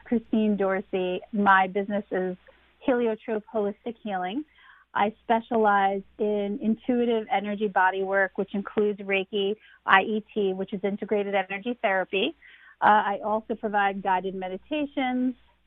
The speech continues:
tarot readings, and intuitive wellness consulting. I bring a lot of love, insight, and intuition into my sessions with my clients, and also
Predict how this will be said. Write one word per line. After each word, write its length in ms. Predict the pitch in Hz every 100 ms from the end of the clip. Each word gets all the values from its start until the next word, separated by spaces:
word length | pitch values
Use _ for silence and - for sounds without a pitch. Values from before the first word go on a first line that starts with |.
| _
tarot 380 | - 214 220 208
readings, 540 | 214 208 202 190 202 196 - _ _ -
and 100 | 226
intuitive 480 | 226 214 240 214 196
wellness 380 | 180 180 185 196 -
consulting. 720 | 190 - 170 165 175 156 180 _ _ _ _ _ _ -
I 80 | 214
bring 220 | 233 220
a 80 | 214
lot 200 | 208 202
of 160 | 190
love, 360 | 202 208 220 233 -
insight, 520 | 208 208 - 202 196 196
and 120 | 190
intuition 720 | 196 - 190 190 - 196 185
into 580 | 185 202 - 202 190 185 - _ _ _ -
my 260 | 226 226 -
sessions 340 | 277 277 277 277
with 120 | 285
my 100 | 339 370 -
clients, 440 | 190 180 240 359 _ _ _ _ _ -
and 460 | 285 294 302 285 -
also 760 | 262 294 - 349 349 359 330